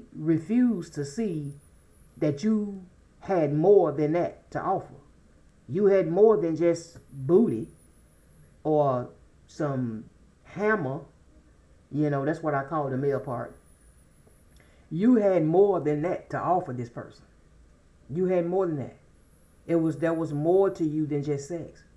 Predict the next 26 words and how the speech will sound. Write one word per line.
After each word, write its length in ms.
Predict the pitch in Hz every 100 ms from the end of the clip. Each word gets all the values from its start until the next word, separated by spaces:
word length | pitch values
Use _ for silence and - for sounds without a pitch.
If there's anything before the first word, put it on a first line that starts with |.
| - _ _ _ _ _ _ _ _ - _
See 140 | 170
what 80 | 160
I'm 80 | 156
saying? 340 | 160 151 147 - - _ - - _ - - _ _ _ _ _
But 140 | 123 127
this 240 | 208 415 208
person, 560 | 165 151 156 151 147 - _ 147
mm-mm, 440 | 139 - 117 117 - _ _ _ _ _ _ _ - 127
mm-mm. 380 | 120 92 110 113 - _ _ _ _ _ _ _ _ _ _ _ _ _ _ - _ -
No, 540 | 139 135 135 135 139 -
they 300 | 127 127 185
played 420 | 208 185 156 147 127
games 540 | 156 160 143 139 143
with 200 | 143 143
this, 300 | 151 143 -
with 200 | 135 127
this 160 | 147 147
opportunity. 640 | 127 127 139 127 123 123 - _ _ - - _ 120
They 260 | 160 202
had 260 | 175 160 156
the 100 | 135
opportunity 680 | 151 143 151 156 147 151 147
to 120 | 143
have 360 | 135 160 151 151
it, 200 | - -
to, 180 | 131